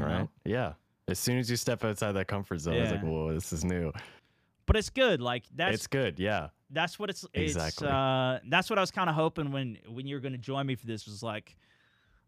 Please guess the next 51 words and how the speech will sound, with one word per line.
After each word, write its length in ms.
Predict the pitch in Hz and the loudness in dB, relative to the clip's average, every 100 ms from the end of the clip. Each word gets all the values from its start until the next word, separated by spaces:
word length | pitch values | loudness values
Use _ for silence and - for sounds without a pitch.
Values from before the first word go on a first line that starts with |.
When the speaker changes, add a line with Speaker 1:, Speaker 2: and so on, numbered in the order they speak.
| - | -8
Speaker 1:
uh, 100 | 127 | -2
that's 220 | 143 - | -2 -2
what 80 | 160 | 0
I 80 | 139 | 0
was 120 | 135 | 0
hoping 280 | 135 131 113 | -4 -4 -8
for, 240 | - 104 | -12 -12
you 160 | 98 110 | -10 -6
know? 220 | 113 131 - _ - | -6 -6 -8 _ -16
Just, 380 | - - - - _ _ _ _ | -12 -12 -14 -20 _ _ _ _
just 140 | - | -10
do 60 | - | -2
Speaker 2:
You 60 | - | 2
want 180 | 196 | 4
Speaker 1:
something 140 | - 107 | 4 2
Speaker 2:
the 0 | 156 | 2
Speaker 1:
different, 140 | 95 - - | 2 0 0
Speaker 2:
butterflies 260 | 104 107 | 0 0
Speaker 1:
do 60 | 98 | 0
Speaker 2:
back? 160 | 101 117 | 0 2
Speaker 1:
something 280 | 185 - 80 | 0 0 0
Speaker 2:
Yeah. 180 | 80 | 0
Speaker 1:
new. 200 | 165 185 190 - - _ _ _ _ _ - | -2 -4 -10 -16 -20 _ _ _ _ _ -10
But 100 | 139 | -2
that's 200 | 208 208 | 0 2
how 80 | 208 | 0
you, 240 | 208 185 | 0 -4
that's 140 | 160 180 | -8 -4
how 80 | 190 | -4
you 100 | 147 | -2
grow. 220 | 175 151 | -2 -2
It's 120 | 113 | -2
how 60 | 135 | -4
you 80 | |
expand. 560 | 120 - - 143 143 139 | -6 -12 -12 -8 -6 -6
It's 100 | 127 | -8
how 60 | 120 | -12
you 80 | |
figure 260 | - 143 131 | -10 -10 -8
stuff 300 | - 135 123 | -8 -8 -4
out. 340 | 135 135 135 - _ _ _ - _ - | -2 0 -2 -8 _ _ _ -20 _ -8
Um, 380 | 113 113 107 104 | -2 0 2 2
Speaker 2:
That's 220 | 101 95 | 2 0
what 80 | 107 | 0
I've, 160 | 98 - - _ 240 | 0 -4 -18 _ 0
man, 460 | 214 98 104 104 | 2 2 0 0
that's 340 | 95 98 - - | 0 -2 -2 -2
what 120 | 95 | 0
I 100 | 95 | 0
tell 300 | 90 95 92 | 0 0 0
everyone. 500 | 90 82 87 85 85 | 0 0 0 0 -2